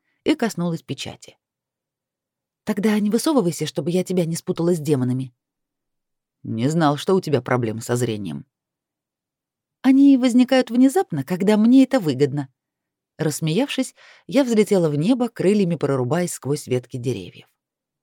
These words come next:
Барьер окружил копьеносцев, не позволяя им уйти. Демоны насторожились, подняли ко мне головы, начав злобно верещать. Выхватив меч из ножен,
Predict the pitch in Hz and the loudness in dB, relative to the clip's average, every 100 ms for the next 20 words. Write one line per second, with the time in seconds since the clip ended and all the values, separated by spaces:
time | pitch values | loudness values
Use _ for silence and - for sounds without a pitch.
0 | _ _ _ _ _ 135 156 151 165 151 | _ _ _ _ _ -4 -2 0 -2 -2
1 | 143 147 156 147 143 143 175 214 - 135 | -2 -2 -2 -2 -6 -4 -2 -4 -4 -8
2 | _ _ _ 208 214 190 170 208 208 - | _ _ _ -6 -2 0 2 2 0 -2
3 | 175 180 202 196 - 170 - _ _ _ | -4 -4 -4 -6 -10 -16 -16 _ _ _
4 | _ - 160 214 196 190 165 - 123 117 | _ -12 2 2 4 2 -2 -4 -4 -4
5 | 123 135 208 - - _ _ _ - 226 | -2 -2 -2 -6 -14 _ _ _ 0 4
6 | 254 175 139 123 117 110 117 131 160 208 | 4 4 0 -2 -2 -4 0 0 0 -2
7 | 208 202 214 180 180 196 180 185 196 185 | -2 0 -2 0 2 2 2 0 0 -2
8 | 196 196 - _ _ - - - 175 180 | -4 -6 -8 _ _ -20 -20 0 2 2
9 | 170 156 - 156 170 165 139 147 190 196 | 0 -4 -6 -4 -2 -2 -2 -2 0 0
10 | 220 | -2